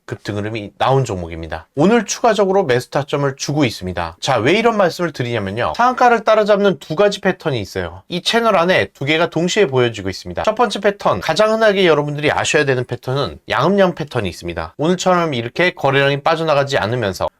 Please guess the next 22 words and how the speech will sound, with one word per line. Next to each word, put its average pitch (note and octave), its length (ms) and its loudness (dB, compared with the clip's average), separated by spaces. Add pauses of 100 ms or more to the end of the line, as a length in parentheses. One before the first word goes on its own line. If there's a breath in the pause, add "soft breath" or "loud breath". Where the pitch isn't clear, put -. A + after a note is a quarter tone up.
(120)
음봉으로 F3+ 420 4
짧게 G#3 360 0
조정을 C#3 340 0
받게 G#2+ 260 -6
되면요. F#2 540 -6
내일 F3+ 240 2
시장에서 F#3+ 400 2
다시 - 260 -4
한번 C#3 220 0
상한가를 E3+ 500 -2
뽑아줄 F3 320 0
수가 F2+ 200 -6
있어요. - 240 -10
자, D#3 180 2
두 F3+ 120 -2
번째 A#3+ 300 2
패턴 A3 300 -2
같은 G3 260 0
경우는 F#3 320 2
전형적인 G3+ 480 2
신고가 A#3+ 440 0
패턴이죠. G#2 580 -4